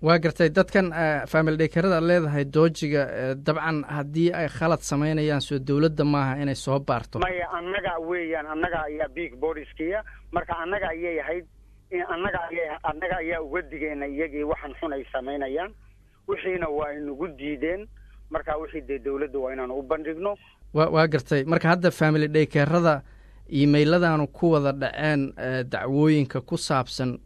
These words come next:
Speaker 1: kulligood ma dembigay qayb ka leeyihiin baa leedahay? Hadda afar baad sheegaysaa.
Speaker 2: Maya, maya. I-, waxa weeyaan, waxaan hadda lagu dhegan yahay oo dowladduna ay haysato,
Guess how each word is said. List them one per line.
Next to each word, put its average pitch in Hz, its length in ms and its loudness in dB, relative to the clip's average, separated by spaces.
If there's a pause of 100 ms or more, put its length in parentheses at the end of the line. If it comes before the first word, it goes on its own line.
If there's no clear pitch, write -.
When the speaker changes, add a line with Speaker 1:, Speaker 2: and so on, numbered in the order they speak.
Speaker 1:
kulligood 165 560 4
ma 147 240 2
dembigay 156 480 2
qayb 147 260 0
ka 160 120 -2
leeyihiin 151 280 2
baa 143 100 0
leedahay? 147 200 4
Hadda 151 140 -4
afar 151 180 -6
baad 139 160 -2
sheegaysaa. 147 300 0
Speaker 2:
Maya, 135 340 -4
maya. 117 560 -6
I-, 147 240 -2
waxa 165 260 -2
weeyaan, 156 520 -4 (400)
waxaan 151 420 -4
hadda 156 300 -4
lagu 147 260 -6
dhegan 151 320 -4
yahay 143 160 -2
oo 139 220 -4
dowladduna 147 540 -4
ay 143 200 -4
haysato, 139 480 -6